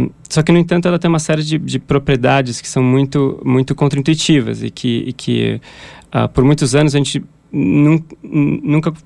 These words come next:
foi capaz de entendê-las muito bem, de fazer experimentos que a gente conseguisse entender essas propriedades. Ah, e é, eu acho que é isso que tá mudando, né? Essa é a grande diferença, que agora a gente tá conseguindo fazer experimentos que conseguem entender propriedades dessa teoria que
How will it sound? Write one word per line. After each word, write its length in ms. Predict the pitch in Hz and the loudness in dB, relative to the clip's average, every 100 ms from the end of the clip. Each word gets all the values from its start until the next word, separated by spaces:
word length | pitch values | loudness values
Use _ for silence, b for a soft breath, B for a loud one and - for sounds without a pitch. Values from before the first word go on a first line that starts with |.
| - | -2
foi 140 | 156 | 0
capaz 400 | 151 143 151 147 | 0 0 2 2
de 100 | 135 | 0
entendê-las 560 | 147 151 135 147 147 131 | 0 2 2 2 2 0
muito 180 | 127 120 | -2 0
bem, 100 | 131 | 0
de 80 | 131 | 2
fazer 140 | 135 | 0
experimentos 440 | 135 147 139 151 151 | 0 0 2 2 0
que 80 | |
a 40 | 147 | -4
gente 80 | - | -4
conseguisse 340 | 139 147 143 | -6 -6 -4
entender 240 | 147 143 | 0 2
essas 240 | 156 156 135 | 2 0 -4
propriedades. 640 | 135 - 120 104 104 - - B B B B - | -4 -2 -2 -4 -8 -12 -18 B B B B -2
Ah, 300 | 120 120 117 | 2 2 2
e 140 | 127 131 | 2 4
é, 140 | 131 | 2
eu 180 | - 131 | 2 2
acho 140 | 131 | 2
que 80 | - | 2
é 20 | |
isso 140 | 156 - | 0 0
que 80 | 165 | 0
tá 80 | |
mudando, 380 | 156 160 123 104 | 2 2 0 -2
né? 240 | 110 110 120 | -4 -4 -4
Essa 180 | - | -2
é 60 | 131 | 0
a 20 | |
grande 300 | 127 127 127 | 2 0 -2
diferença, 420 | 127 - 123 117 | -4 -2 0 0
que 80 | - | -2
agora 140 | 117 120 | 0 0
a 40 | |
gente 80 | - | 0
tá 80 | 123 | -4
conseguindo 320 | - - 135 | -4 -2 0
fazer 140 | 131 | 0
experimentos 460 | 131 156 127 131 - | -2 0 0 0 -4
que 120 | - | -8
conseguem 440 | - 135 143 143 | -4 -2 0 0
entender 340 | 151 139 131 156 | 0 0 2 0
propriedades 540 | 160 - 127 143 160 | -2 -4 0 0 0
dessa 200 | 147 143 | -2 -6
teoria 360 | - 123 123 135 | -4 -2 0 0
que 260 | - 135 | 0 -2